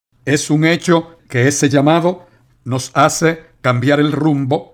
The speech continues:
de nuestra vida. Sin duda que si seguimos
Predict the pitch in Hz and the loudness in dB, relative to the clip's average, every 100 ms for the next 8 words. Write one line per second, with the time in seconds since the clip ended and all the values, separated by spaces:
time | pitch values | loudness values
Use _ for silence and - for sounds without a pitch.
0 | - 131 123 151 - - 131 143 120 - | -8 -4 0 0 0 -2 0 0 -2 -10
1 | _ _ - - 123 123 156 160 165 - | _ _ -10 -2 0 2 4 4 2 -4
2 | _ - 170 151 123 131 143 170 165 | _ -6 -4 -2 0 2 2 2 0